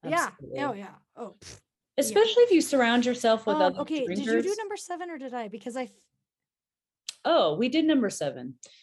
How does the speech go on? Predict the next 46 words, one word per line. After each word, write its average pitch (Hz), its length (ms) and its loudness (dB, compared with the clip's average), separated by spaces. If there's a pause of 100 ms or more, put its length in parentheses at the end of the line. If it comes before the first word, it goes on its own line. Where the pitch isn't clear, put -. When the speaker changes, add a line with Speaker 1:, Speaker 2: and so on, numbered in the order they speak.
(280)
Speaker 2:
Giving 214 280 0
up 214 120 -4
important 196 560 -2
social, 180 420 -2
Speaker 1:
There 160 280 -2
it 247 60 -8
is. 254 160 -6
Speaker 2:
occupational, 151 380 -10
Speaker 1:
Yeah, 285 100 -2
Speaker 2:
and 277 100 -4
then - 60 -4
Speaker 1:
okay, 294 160 -4
Speaker 2:
we 247 60 -12
Speaker 1:
so 311 140 -8
is 302 120 0
it - 20 0
Speaker 2:
did 311 60 -4
Speaker 1:
your 320 120 -4
turn 330 260 -6
to 311 60 -6
do 302 340 -6 (600)
Speaker 2:
I 226 100 2
did 339 200 2
eight, 240 420 2
and 196 100 0
Speaker 1:
eight? 202 40 2
Speaker 2:
then 196 140 -2
Speaker 1:
Okay, 285 180 -2
Speaker 2:
you 220 100 -6
Speaker 1:
is 320 140 -2
Speaker 2:
can 359 80 0
Speaker 1:
it - 0 -
Speaker 2:
do 311 60 -2
Speaker 1:
your 320 100 -2
Speaker 2:
nine. - 100 -8
Speaker 1:
turn 359 200 -6
to 349 100 -6
do 330 140 -2
number 311 280 -2
nine? 285 260 -4
Because 294 280 -6
I'm 262 200 -4
reading 302 300 -6
ahead, 294 240 -6
and 262 140 -8
it's, 262 200 -8